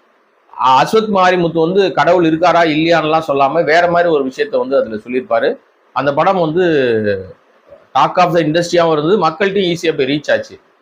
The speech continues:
அந்த படத்தை இயக்குன அந்த இயக்குனர் வந்து இப்ப என்ன பண்ணிட்டு இருக்காரு அப்படின்னு பார்த்தா, டிராகன்னு ஒரு படம் பண்ணிட்டு இருக்காரு. இந்த டிராகன் படத்துல யார் நடிச்சிட்டு இருக்கான்னு பாத்தீங்கன்னா, கோமாளி படத்தினுடைய இயக்குனர்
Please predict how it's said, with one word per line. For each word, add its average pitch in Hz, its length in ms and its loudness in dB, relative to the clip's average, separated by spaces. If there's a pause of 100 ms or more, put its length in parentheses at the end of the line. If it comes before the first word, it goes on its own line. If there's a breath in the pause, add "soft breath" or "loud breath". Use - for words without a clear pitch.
(240)
அந்த 190 300 0
படத்தை 190 520 0
இயக்குன 170 280 0 (440)
அந்த 120 440 0
இயக்குனர் 135 400 -2
வந்து 156 220 0
இப்ப 160 240 0
என்ன 185 180 2
பண்ணிட்டு 147 320 -4
இருக்காரு 120 240 0
அப்படின்னு 104 180 -10
பார்த்தா, 95 360 -2 (340)
டிராகன்னு 185 380 2
ஒரு 156 140 2
படம் 135 180 0
பண்ணிட்டு 110 260 -6
இருக்காரு. 90 220 -16 (440)
இந்த 135 140 -2
டிராகன் 214 420 2
படத்துல 180 240 0
யார் 160 160 2
நடிச்சிட்டு 139 360 -4
இருக்கான்னு 117 280 -4
பாத்தீங்கன்னா, 117 760 -2
கோமாளி 180 400 2
படத்தினுடைய 135 560 -4
இயக்குனர் 127 640 -4